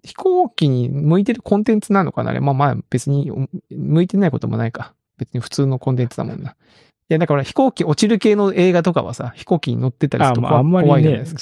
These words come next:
Speaker 2: 確かにね、見たくないですよね。ダイハードとかあんま見たくないですよね。
Speaker 1: <laughs> ダイハードのツーとかね、
Speaker 2: うん、
Speaker 1: 特に見たくないですよね。
Speaker 2: うん、うん。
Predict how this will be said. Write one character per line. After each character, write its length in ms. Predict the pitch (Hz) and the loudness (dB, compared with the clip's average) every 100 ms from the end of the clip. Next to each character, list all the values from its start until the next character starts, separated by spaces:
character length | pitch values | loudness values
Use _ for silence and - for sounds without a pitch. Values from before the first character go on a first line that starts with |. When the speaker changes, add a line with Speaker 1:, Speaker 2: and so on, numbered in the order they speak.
| - | -4
Speaker 2:
確 180 | 117 | -4
か 60 | 113 | -2
に 60 | 98 | -6
ね、 100 | 107 | -6
見 140 | 110 | -4
た 100 | 110 | -4
く 100 | - | -4
な 60 | 98 | -6
い 40 | |
で 40 | 85 | -10
す 60 | |
よ 100 | 110 | -8
ね。 80 | 120 | -2
ダ 100 | 117 | 0
イ 80 | 127 | 2
ハ 140 | 180 | 2
ー 40 | 139 | 0
ド 60 | |
と 80 | 104 | -2
か 100 | 101 | -4
あ 20 | |
ん 20 | |
ま 80 | 104 | 0
見 100 | 110 | 0
た 80 | 113 | 0
く 80 | 104 | 0
な 60 | |
い 40 | 90 | -2
で 40 | |
す 80 | - | -4
よ 80 | 110 | -6
ね。 160 | 151 - | -6 -2
Speaker 1:
<laughs> 40 | |
ダ 60 | 170 | 0
イ 40 | |
ハ 320 | 127 - - 196 | 0 -4 -4 -4
ー 160 | - | -2
ド 140 | 147 135 | -2 0
の 60 | |
ツ 200 | 120 - | 0 0
ー 40 | 180 | 0
と 100 | - | 0
か 120 | 120 | -2
ね、 140 | 117 104 | 0 2
Speaker 2:
う 20 | |
ん、 20 | |
Speaker 1:
特 220 | 95 - | 0 2
に 120 | 170 127 | 4 4
見 100 | 110 | 4
た 80 | |
く 140 | - 147 | 0 0
な 80 | 127 | 0
い 40 | |
で 60 | 139 | 2
す 80 | |
よ 80 | 117 | 2
ね。 40 | 104 | 2
Speaker 2:
う 40 | |
ん、 20 | |
う 40 | |
ん。 80 | 110 | -2